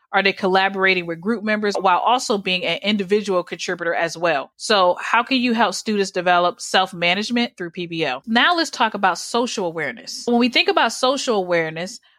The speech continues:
we want to help students develop the following.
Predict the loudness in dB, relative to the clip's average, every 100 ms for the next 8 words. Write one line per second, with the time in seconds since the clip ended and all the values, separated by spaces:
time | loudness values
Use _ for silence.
0 | _ -4 0 0 2 0 0 0 0 2
1 | 0 0 -4 -2 0 0 0 2 2 0
2 | 0 2 2 0 -8